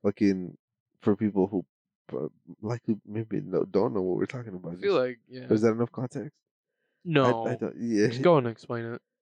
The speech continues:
Speaker 1: It's that, like, that just meme clip of, from The Walking Dead.
Speaker 2: Walking Dead, yeah. Shane, I think.
Speaker 1: Shane, John Bernthal, just
Speaker 2: Yeah, John
Speaker 1: sprinting,
Speaker 2: Bernthal.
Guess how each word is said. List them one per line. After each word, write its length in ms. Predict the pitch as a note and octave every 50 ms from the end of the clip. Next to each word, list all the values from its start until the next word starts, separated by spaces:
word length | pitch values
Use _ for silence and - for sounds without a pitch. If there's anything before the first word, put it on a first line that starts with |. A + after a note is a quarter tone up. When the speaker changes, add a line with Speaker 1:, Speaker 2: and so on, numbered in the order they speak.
| _ _ _
Speaker 1:
It's 160 | - G#2+ - -
that, 220 | A#2+ G#2+ E2+ - - _
like, 160 | - A#2 A2+ - -
that 220 | - A#2+ A2+ G#2+ -
just 180 | - - - G#2+
meme 360 | G2+ G#2 G#2 G#2 G#2 G#2 G2 -
clip 260 | - G#2+ G2 F#2 - -
of, 180 | E2+ F#2+ G#2+ -
from 160 | - F#2+ F#2+
The 60 | F2+
Walking 360 | E2 F2+ G2 - - G#2 G2
Dead. 200 | F#2 F#2+ F#2+ F2+
Speaker 2:
Walking 260 | - C3 C3 B2 A#2+
Dead, 180 | A#2+ B2 B2 A#2+
yeah. 180 | B2+ B2 A#2+ B2
Shane, 460 | - - - C3 B2 B2 C3 C3+ C#3 C#3 D3 C#3+
I 80 | C#3 C#3
think. 120 | C#3 C#3+
Speaker 1:
Shane, 600 | C#3+ C#3+ - - A2 A2+ A#2+ B2+ D3 D3 C#3 B2 - -
John 260 | G2 G#2 G#2 G2+ F#2
Bernthal, 480 | G#2 A2 A2 - - - - - A#2+ A2
just 520 | G#2 G2+ - - - - - - - - -
Speaker 2:
Yeah, 60 | -
John 180 | A#2+ A#2+ B2 A#2
Speaker 1:
sprinting, 200 | - B2+ A#2 A#2
Speaker 2:
Bernthal. 300 | A#2+ - - - -